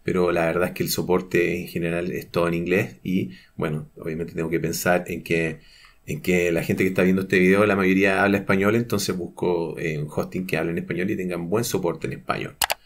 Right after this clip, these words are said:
Eso es lo, lo que pasó con SiteGround. Como les digo,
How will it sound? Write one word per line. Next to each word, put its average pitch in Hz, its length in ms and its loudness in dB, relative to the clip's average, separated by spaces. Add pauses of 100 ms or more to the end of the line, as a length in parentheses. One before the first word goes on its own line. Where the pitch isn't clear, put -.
(380)
Eso 113 200 2
es 113 60 6
lo, 107 180 6
lo 104 140 4
que 101 100 4
pasó 95 240 4
con 104 160 0
SiteGround. 147 580 4 (160)
Como 98 160 2
les 95 160 2
digo, 123 400 6